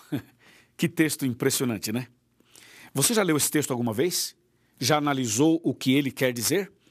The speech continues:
Muita coisa nós podemos aprender nesse texto, nessa meditação. Jesus, quando esteve aqui na Terra, fez coisas extraordinárias.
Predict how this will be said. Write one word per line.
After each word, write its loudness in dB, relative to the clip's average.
Muita 2
coisa 0
nós 0
podemos 0
aprender 0
nesse 2
texto, -4
nessa 0
meditação. -4
Jesus, 2
quando -2
esteve -2
aqui -6
na -2
Terra, -4
fez 0
coisas 0
extraordinárias. -4